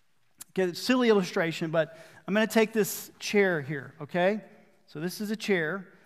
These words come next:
And let's imagine that I, I wanna sit down in the chair. I'm tired of standing up, so I wanna sit down in the chair. So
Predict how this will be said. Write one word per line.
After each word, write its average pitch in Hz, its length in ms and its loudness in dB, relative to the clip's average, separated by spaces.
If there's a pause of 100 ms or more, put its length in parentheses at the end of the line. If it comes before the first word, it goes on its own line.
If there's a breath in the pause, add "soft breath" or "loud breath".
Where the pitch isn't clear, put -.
(1080 soft breath)
And 226 100 8
let's 277 160 6
imagine 247 480 6
that 214 120 8
I, 214 260 6
I 202 340 4
wanna 220 240 2
sit 247 200 0
down 311 200 4
in 262 60 4
the 202 80 4
chair. 151 260 -4
I'm 147 120 -4
tired 190 240 4
of 202 80 0
standing 202 340 2
up, 240 160 2
so 196 120 2
I - 40 4
wanna 180 180 2
sit 180 160 -4
down 185 180 2
in 185 60 0
the 180 60 0
chair. 196 360 0
So 175 360 -2